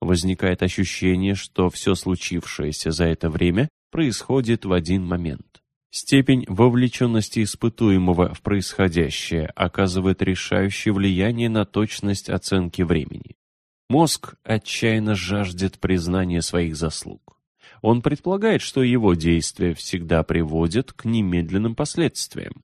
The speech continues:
Вы совершаете элементарное действие, нажимая на кнопку,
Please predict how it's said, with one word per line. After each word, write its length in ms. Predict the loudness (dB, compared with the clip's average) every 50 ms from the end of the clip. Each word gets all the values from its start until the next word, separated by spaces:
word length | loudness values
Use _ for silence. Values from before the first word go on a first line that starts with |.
| _ _ _ _ _ _ _ 0
Вы 160 | 4 6 6
совершаете 800 | 6 4 2 0 0 0 0 0 2 2 2 2 0 0 -2 -2
элементарное 720 | 0 0 -2 0 0 -2 0 0 0 0 2 2 2 0 0
действие, 540 | 0 -2 -2 -2 -2 -6 -8 -8 -6 -4
нажимая 400 | -4 -4 -2 -2 -2 -2 -2 -2
на 100 | -4 -4
кнопку, 400 | -2 -2 -2 -2 0 -2 -4 -6